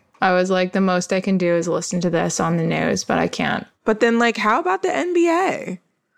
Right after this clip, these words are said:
Speaker 2: Like, the Milwaukee Bucks
Speaker 1: Yeah.
Speaker 2: are so over it, and they were just like, "Nah."
Speaker 1: Yeah.
Speaker 2: The way that that went down was, in my opinion, like, levels of, like,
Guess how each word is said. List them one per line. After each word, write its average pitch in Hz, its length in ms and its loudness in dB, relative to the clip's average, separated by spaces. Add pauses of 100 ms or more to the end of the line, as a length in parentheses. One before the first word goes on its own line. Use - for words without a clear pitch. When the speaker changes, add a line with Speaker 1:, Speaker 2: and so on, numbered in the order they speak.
(220)
Speaker 2:
Like, 196 320 0
the 214 80 2
Milwaukee 208 560 2
Bucks 190 400 0
Speaker 1:
Yeah. 165 180 4
Speaker 2:
are 175 200 0
so 180 360 2
over 175 380 0
it, 196 180 0
and 175 220 0
they 175 140 4
were 180 140 2
just 170 360 0
like, 160 300 -2
"Nah." 131 400 -2
Speaker 1:
Yeah. 196 300 2 (180)
Speaker 2:
The 196 100 4
way 185 560 2
that 214 320 -2
that 165 460 -2 (540)
went 175 420 -2
down 160 500 -2
was, 175 280 -2 (320)
in 185 200 0
my 175 220 0
opinion, 185 680 -2
like, - 380 -4 (560)
levels 190 640 2
of, 175 240 0
like, 170 400 -2